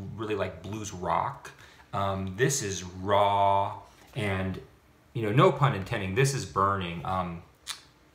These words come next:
really, really good stuff here. Um, check this out. It's on the pseudonym label, Burning Plague. Um, nice extra quality to it when Europeans bring in their,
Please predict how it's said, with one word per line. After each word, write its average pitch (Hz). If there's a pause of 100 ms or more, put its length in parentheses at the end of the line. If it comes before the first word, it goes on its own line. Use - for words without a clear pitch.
(320)
really, 123
really 104
good 98
stuff 95
here. 87
Um, 87 (1500)
check -
this 123
out. 92
It's 113
on 113
the 101
pseudonym 101
label, 87 (320)
Burning 110
Plague. 98 (400)
Um, 90 (1160)
nice 127
extra 131
quality 98
to 95
it 87
when 95
Europeans 104
bring 98
in 95
their, 95